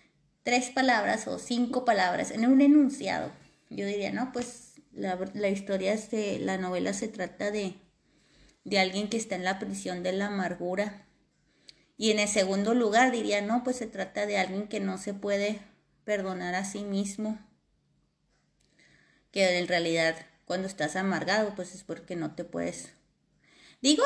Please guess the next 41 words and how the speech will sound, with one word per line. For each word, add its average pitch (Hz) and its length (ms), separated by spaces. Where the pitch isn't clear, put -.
yo, - 140
¿no? 539 640
Que 359 80
es 349 80
porque, 415 440
o 311 60
sea, 311 120
no 294 160
puedes 339 180
perdonar 320 480
a 320 60
la 320 80
otra 320 260
persona, 277 460
pero 302 120
es 277 120
porque 285 320
no 254 160
te 254 100
puedes 269 280
perdonar 226 440
tampoco 254 420
a 262 120
ti 254 100
mismo 262 640
por 214 120
haberte 202 580
dejado 214 480
herir 220 320
por 220 160
esa 220 340
otra 214 320
persona 202 720
a - 80
la 190 180
que 175 120
no 180 160
quieres 196 260
perdonar. 202 640
No 208 120
sé, - 480